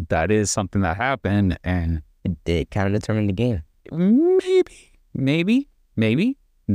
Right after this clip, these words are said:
Speaker 1: What, what is the next part of the game? So that was a big part.
Speaker 2: And then see, or Elijah Mitchell runs it in.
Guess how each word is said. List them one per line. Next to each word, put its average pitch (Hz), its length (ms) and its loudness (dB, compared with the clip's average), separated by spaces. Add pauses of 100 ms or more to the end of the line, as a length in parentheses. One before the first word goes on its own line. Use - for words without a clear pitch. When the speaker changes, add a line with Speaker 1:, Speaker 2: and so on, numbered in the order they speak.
Speaker 1:
What, 123 260 -2
what 143 200 0
is 151 100 0
the 151 60 -2
next 147 220 -4
part 113 160 -2
of 101 40 -4
the 92 60 -2
game? 76 200 -4 (380)
So 120 140 -2
that 127 160 0
was 175 180 0
a 135 60 0
big 117 240 -2
part. 65 300 -2 (200)
Speaker 2:
And 98 100 0
then 95 140 2
see, 101 240 0
or 98 480 0
Elijah 101 280 0
Mitchell 104 220 0
runs 101 200 2
it 98 80 2
in. 90 220 0